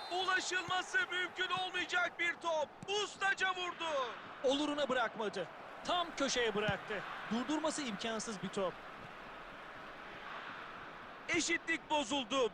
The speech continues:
Speaker 1: Bir sıfır.
Speaker 2: Yaptı yine yapacağını. En iyi yaptığı iş bu.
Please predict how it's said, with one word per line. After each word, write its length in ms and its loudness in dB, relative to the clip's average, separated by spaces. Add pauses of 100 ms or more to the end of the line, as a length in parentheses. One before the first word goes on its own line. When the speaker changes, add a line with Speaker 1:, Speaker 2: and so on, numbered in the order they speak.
Speaker 1:
Bir 160 2
sıfır. 440 2 (680)
Speaker 2:
Yaptı 320 2
yine 160 2
yapacağını. 640 2 (420)
En 180 2
iyi 160 -2
yaptığı 340 2
iş 240 -2
bu. 160 2